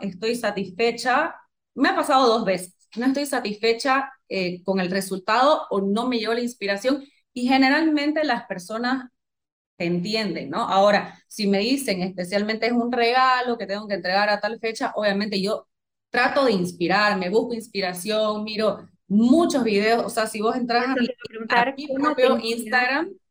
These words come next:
Speaker 1: si vos entras a mi Instagram de arte, no al personal, todo lo que te va a salir en el Explore son videos de, de artistas, de pintura,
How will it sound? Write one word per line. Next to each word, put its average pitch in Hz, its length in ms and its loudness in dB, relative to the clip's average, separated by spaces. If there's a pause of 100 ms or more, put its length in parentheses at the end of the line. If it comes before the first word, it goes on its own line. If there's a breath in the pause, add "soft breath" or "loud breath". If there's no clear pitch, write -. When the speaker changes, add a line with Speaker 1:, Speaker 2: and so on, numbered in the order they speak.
(760)
Speaker 1:
si 220 180 -6
vos 262 120 4
entras 285 280 0
a - 20 0
mi 208 180 0
Instagram 220 400 -2
de 185 120 0
arte, 196 280 0
no 180 100 -6
al 202 120 -8
personal, 202 560 -4 (520)
todo 320 240 4
lo 285 100 2
que 233 100 0
te 220 80 0
va 226 100 4
a 269 40 -2
salir 247 300 -2
en 254 120 0
el 185 100 -2
Explore 269 640 -2
son 233 300 -2
videos 220 560 0
de, 180 340 -8 (220)
de 196 140 0
artistas, 220 1000 0
de 185 120 -4
pintura, 233 920 0